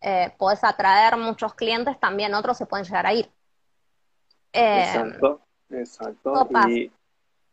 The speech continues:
Speaker 2: allí el precio de la claridad y la determinación de la política acerca de la comunicación me recuerda esto al caso de los pet lovers, que son los amantes, la, los, los,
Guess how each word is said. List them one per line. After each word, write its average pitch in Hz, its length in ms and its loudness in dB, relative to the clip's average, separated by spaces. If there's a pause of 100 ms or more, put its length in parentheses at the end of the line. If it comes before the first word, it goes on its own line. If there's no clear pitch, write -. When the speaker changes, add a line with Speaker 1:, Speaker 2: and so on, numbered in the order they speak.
Speaker 2:
allí 170 680 2
el 123 180 0
precio 185 800 -2 (240)
de 147 640 -4 (560)
la 127 220 0
claridad 123 840 4 (120)
y 127 100 -4
la 120 100 4
determinación 123 760 -4
de 151 60 -2
la 117 80 -4
política 139 380 -4
acerca 135 260 -4
de 123 80 -2
la 117 80 -4
comunicación 120 720 -8 (800)
me 120 460 0
recuerda 160 500 4
esto 180 460 2
al 117 140 -8
caso 143 280 -4
de 135 80 2
los 120 120 -4
pet 139 200 -2
lovers, 180 520 2 (140)
que 120 80 -18
son - 220 -2
los 247 200 -12
amantes, 330 840 -4 (200)
la, 226 300 -6
los, 110 280 -4 (160)
los, 120 240 -8